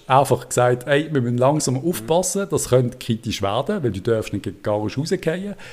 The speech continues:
ist vercoacht. Und wenn du jetzt siehst, dass wir daheim gegen Sankt Gallen spielerisch einfach nicht auf der Höhe gesehen sind oder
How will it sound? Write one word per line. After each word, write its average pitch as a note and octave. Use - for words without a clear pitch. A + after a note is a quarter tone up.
ist -
vercoacht. C#3+
Und C3
wenn C3+
du D3+
jetzt E3+
siehst, F3
dass C3+
wir C3+
daheim C3+
gegen D3+
Sankt A#2+
Gallen E3+
spielerisch F#3
einfach D#3+
nicht D3+
auf C#3
der G2
Höhe A#2+
gesehen E3
sind F#3+
oder B2